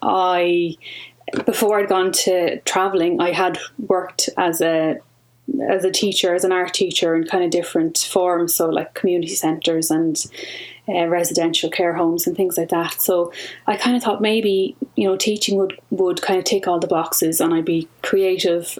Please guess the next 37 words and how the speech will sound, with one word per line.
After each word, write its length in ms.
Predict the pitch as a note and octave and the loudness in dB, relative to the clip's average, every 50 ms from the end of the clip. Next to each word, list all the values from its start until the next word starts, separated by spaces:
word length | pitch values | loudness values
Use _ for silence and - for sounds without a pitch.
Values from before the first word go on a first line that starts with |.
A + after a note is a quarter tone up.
| - _ - | -8 _ -2
and 340 | F#3 F3 E3+ E3 E3 D#3+ | 0 2 2 2 2 0
sti-, 340 | - - - - G3 F#3 - - | 0 0 0 0 -2 -2 -2 -4
still 300 | - - - A3+ - - | -4 0 2 2 2 2
get 180 | F#3+ E3+ E3+ F3+ | 2 0 2 2
a, 320 | F#3 E3+ E3 D#3+ D#3 - - _ - | 2 2 2 0 -2 -4 -10 _ -4
a 80 | F#3+ F#3 | -4 -2
paycheck 440 | - A3 G#3+ G3 F#3+ - G#3 F3+ - | 0 2 2 2 2 0 0 0 0
at 80 | - | 0
the 80 | F#3+ F3 | 0 2
end 100 | E3+ E3+ | 2 2
of 60 | E3 | 2
the 60 | E3 | 2
week. 280 | F3 F3 F3+ F3 - - | 2 0 0 0 -2 -2
So 180 | - G3 F#3 | 0 2 2
I 60 | F3+ F#3+ | 2 2
went 260 | G3+ G3+ G#3+ G#3 - | 2 0 0 2 2
on 320 | G3+ F#3+ F#3+ F#3+ F#3 F3+ | 2 2 2 2 2 0
and 500 | - - F3+ F3+ F3 F3 F3 F3 E3+ - - - - - - - - _ | 0 0 2 2 2 2 0 0 0 -2 -4 -6 -10 -12 -12 -14 -6 _
got 160 | - G3+ F3+ | -2 -2 0
a 40 | F3+ | 0
job 240 | E3+ G3+ F3+ F3+ F3+ | 0 2 2 2 0
as 100 | F3+ - | -2 -2
a 40 | - | -2
teacher. 500 | - G#3 F#3+ F#3 - F3+ E3+ E3+ - - - - - - - - _ _ - | 0 0 0 0 0 -2 -2 -2 -6 -10 -14 -16 -16 -16 -18 -20 _ _ -2
And 340 | F#3+ F#3 F3+ F3+ F3+ F3 F3 | 0 0 2 2 2 0 0
I 120 | F3+ F3+ | 0 0
did 160 | F3 G3 G3 | 0 0 2
that 160 | F#3 F3+ F3 - | 2 0 -2 0
for 160 | - - F#3 | 0 0 2
a 40 | F3+ | 2
number 220 | F3+ F3+ E3+ F3 | 2 2 2 2
of 80 | E3+ F3+ | 2 2
years, 460 | F#3 F#3 F#3 F3+ F3 F3 F3 E3+ - | 2 2 2 2 2 2 0 -2 -4
but 340 | - - F3 E3+ E3+ E3+ - | -2 0 0 0 0 0 0
I 80 | - | 0
really 500 | F#3 F#3 F3+ F3+ F#3+ F#3 F#3 F3+ F3+ F3+ | 0 0 0 0 2 2 2 0 0 -2
felt 520 | F3+ - - F3 E3 D#3+ E3 - - - | 0 0 0 0 2 0 -2 -2 -2 -4